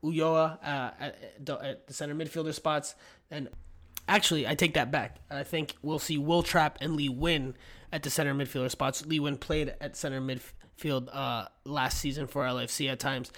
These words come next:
So I think that'll be the, the tandem in the middle of the park. I think we'll see Matias Pellegrini on the left, Rodolfo Pizarro at the ten, uh, Luis Argudo, uh, on the right side.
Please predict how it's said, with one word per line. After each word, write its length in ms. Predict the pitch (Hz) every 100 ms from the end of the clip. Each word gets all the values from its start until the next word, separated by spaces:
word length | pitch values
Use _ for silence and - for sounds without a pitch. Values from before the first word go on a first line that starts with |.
| - -
So 400 | - 143 131 110 -
I 60 | -
think 180 | 143 123
that'll 240 | 147 135
be 120 | 143
the, 140 | 135 131
the 180 | 113
tandem 460 | 131 147 131 131 139
in 140 | 135
the 60 | 131
middle 160 | 127 127
of 60 |
the 60 | 123
park. 340 | - 131 131 - - -
I 80 | 127
think 280 | 123 120 131
we'll 80 | 123
see 380 | - 131 110 -
Matias 300 | 147 135 160
Pellegrini 500 | - 143 143 180 180
on 120 | 170 160
the 60 |
left, 400 | 160 165 160 - - - - -
Rodolfo 300 | 170 160 160
Pizarro 480 | 156 147 151 139 139
at 100 | 139
the 60 | 135
ten, 420 | - 160 151 143 - - - _ -
uh, 240 | 127 107 -
Luis 360 | 135 151 175
Argudo, 640 | 180 160 143 180 190 196 185 - _ _ _ _ _
uh, 120 | 139 -
on 160 | 143
the 100 | 139
right 200 | 139 160
side. 340 | - 180 180